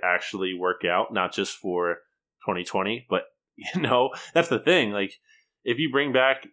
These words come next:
J P this year, okay, you know, maybe your, your problem is solved for one more year, but, like, what, what does that say d-,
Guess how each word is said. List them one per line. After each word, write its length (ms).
J 180
P 240
this 240
year, 360
okay, 420
you 100
know, 200
maybe 580
your, 120
your 140
problem 380
is 100
solved 360
for 80
one 120
more 160
year, 380
but, 140
like, 160
what, 140
what 80
does 80
that 140
say 120
d-, 140